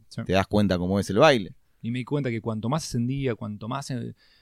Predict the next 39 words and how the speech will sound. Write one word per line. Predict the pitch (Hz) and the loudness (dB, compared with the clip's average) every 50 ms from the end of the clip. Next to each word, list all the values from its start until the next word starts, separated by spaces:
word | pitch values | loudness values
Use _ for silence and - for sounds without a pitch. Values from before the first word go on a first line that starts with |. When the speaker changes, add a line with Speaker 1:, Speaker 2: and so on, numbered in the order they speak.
| _ _ - | _ _ -20
Speaker 1:
gente | 95 98 - 143 147 147 143 123 | -20 -8 -4 -2 -2 -2 -2 -2
tenía | 127 131 135 | -4 -4 -6
a | 123 | -6
cargo, | - - 131 127 127 131 131 120 110 | -8 -8 -8 -8 -6 -6 -6 -8 -8
cuanto | 113 117 120 117 117 117 | -8 -10 -10 -8 -8 -8
más | 127 135 135 | -8 -8 -6
miles | 135 147 170 190 185 160 131 | -4 -4 -2 -2 -2 -2 -2
de | 135 127 | -4 -6
puntos | 135 151 143 135 123 | -6 -8 -4 -2 0
de | 123 | 0
venta | 135 147 156 135 | 0 2 2 0
atendía, | 120 107 113 123 151 175 190 180 170 170 175 - - _ _ | 0 0 0 0 0 2 2 2 2 0 0 -4 -8 _ _
igual | - 120 131 151 196 202 180 | -8 -4 0 2 4 4 4
el | 143 127 120 | 4 2 2
impacto | 117 120 113 139 143 - - 135 | 0 0 0 -2 -4 -4 -4 -4
que | 113 113 | -2 -2
tenía | 104 110 123 147 156 147 127 | -2 -2 -2 -2 -2 -2 -2
era | 123 127 135 127 | -2 -2 0 0
muy | 143 151 | 0 0
chico. | - - - 147 - - 107 104 101 101 - _ _ _ _ _ _ _ | 0 -4 -8 -12 -8 -8 -8 -8 -8 -10 -16 _ _ _ _ _ _ _
Y | - 107 | -16 -14
que | 98 - 117 113 | -12 -10 -8 -6
la | 113 110 | -6 -6
velocidad | 113 110 110 104 - 123 127 147 165 165 | -6 -6 -8 -6 -4 -2 0 0 0 0
que, | - 131 120 - | 0 -2 -6 -6
yo | - - 127 | -6 -8 -8
imagínate, | 123 117 - 131 123 101 | -8 -6 -6 -6 -6 -6
tenía | 104 107 107 | -6 -8 -6
veintidós | 107 107 107 101 107 123 143 131 - | -6 -6 -4 0 2 2 2 2 2
años, | 147 143 143 143 147 156 170 160 - - | 2 2 2 2 2 0 0 -2 -4 -8
era | 110 110 107 | -8 -8 -6
el | 104 | -4
más | 110 127 131 - | -4 -4 -4 -4
chico | - 135 127 - 135 | -6 -8 -6 -4 -4
de | 117 107 | -4 -4
los | 98 | -4
veinticinco | 104 107 - 110 - 127 127 123 113 | -6 -6 -8 -6 -6 -4 -4 -4 -2
J | - 117 117 139 | -2 -2 -2 0
Ps, | 139 160 170 175 185 - - - | 2 2 0 0 -2 -4 -10 -16